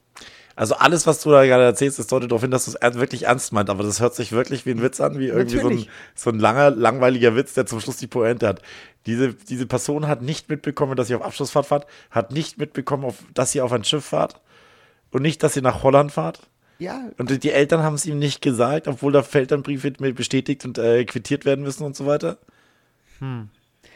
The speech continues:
Speaker 2: Nee, gar nicht.
Speaker 1: Ich glaub, du bist, ich glaub, du bist verarscht worden. Ich glaub, der, der hat dich einfach nur
Speaker 2: Wir
Speaker 1: sauber
Speaker 2: haben,
Speaker 1: verarscht.
Speaker 2: wir haben dann, wir haben dann, weil das Geld wurde ja auch überwiesen.
Speaker 1: Ja,
Speaker 2: Also
Speaker 1: also
Speaker 2: wir haben, wir haben alle gedacht, also entweder ist das ein Riesen, wie man so schön Neumo-, neudeutsch sagt, ein Riesen-Prank,
Speaker 1: Ja.
Speaker 2: aber es war nachweislich keiner.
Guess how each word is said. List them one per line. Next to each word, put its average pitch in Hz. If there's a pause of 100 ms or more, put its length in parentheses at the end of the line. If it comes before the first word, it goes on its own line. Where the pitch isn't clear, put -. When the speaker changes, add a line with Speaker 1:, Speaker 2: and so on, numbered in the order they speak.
(140)
Speaker 2:
Nee, 185 (340)
gar 117
nicht. 117
Speaker 1:
Ich -
glaub, 131
du -
bist, 127
ich 143
glaub, 151
du -
bist -
verarscht -
worden. 92
Ich 104
glaub, -
der, 95
der -
hat 107
dich -
einfach 101
nur 143
Speaker 2:
Wir 175
Speaker 1:
sauber 175
Speaker 2:
haben, 208
Speaker 1:
verarscht. 147
Speaker 2:
wir 165
haben 175
dann, 175
wir 160
haben 175
dann, 170
weil 160
das 165
Geld 165
wurde 175
ja 139
auch 160
überwiesen. 120 (260)
Speaker 1:
Ja, 107
Speaker 2:
Also 95 (160)
Speaker 1:
also -
Speaker 2:
wir 180
haben, 190
wir 160
haben 180
alle 214
gedacht, 139
also 156 (100)
entweder 208
ist -
das 170
ein 165 (400)
Riesen, 190
wie 175
man 165
so 156
schön 165
Neumo-, 170
neudeutsch 165
sagt, 160
ein 160
Riesen-Prank, 160 (320)
Speaker 1:
Ja. 113
Speaker 2:
aber 160
es -
war 151
nachweislich 135
keiner. 113